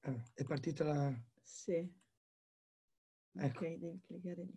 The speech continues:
Speaker 1: Sì. E così volevo farvi vedere alcuni alberi genealogici. Volevo dirvi che tutti i documenti che oggi mostriamo li abbiamo presi dall'Archivio di Stato di Modena. Allora, il primo albero genealogico che volevo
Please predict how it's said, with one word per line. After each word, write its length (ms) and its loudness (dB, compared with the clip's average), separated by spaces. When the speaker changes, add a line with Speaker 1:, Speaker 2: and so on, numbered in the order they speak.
Speaker 1:
Sì. 260 2
E 160 12
così 440 12
volevo 300 12
farvi 240 12
vedere 520 12
alcuni 520 12
alberi 600 12
genealogici. 920 12
Volevo 240 12
dirvi 220 12
che 180 12
tutti 240 12
i 60 12
documenti 560 12
che 120 10
oggi 240 12
mostriamo 580 8
li 80 12
abbiamo 260 12
presi 540 12
dall'Archivio 500 12
di 120 12
Stato 280 8
di 100 8
Modena. 480 4
Allora, 400 12
il 140 10
primo 260 12
albero 380 12
genealogico 680 12
che 160 6
volevo 480 12